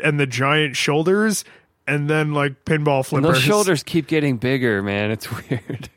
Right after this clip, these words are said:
Speaker 1: Well, everything else on her costume keeps getting reduced, so they're like, "We'll just pack it into the shoulders. It's fine. It's just
Speaker 2: <laughs>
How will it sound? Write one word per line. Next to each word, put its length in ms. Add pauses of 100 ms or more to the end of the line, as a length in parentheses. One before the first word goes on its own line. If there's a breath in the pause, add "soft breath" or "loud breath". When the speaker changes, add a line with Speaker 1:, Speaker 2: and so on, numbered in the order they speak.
(180)
Speaker 1:
Well, 140
everything 420
else 240
on 100
her 140
costume 540
keeps 260
getting 320
reduced, 640
so 180
they're 160
like, 240
"We'll 320
just 220
pack 260
it 80
into 160
the 120
shoulders. 500
It's 140
fine. 340
It's 160
just 200 (180)
Speaker 2:
<laughs> 80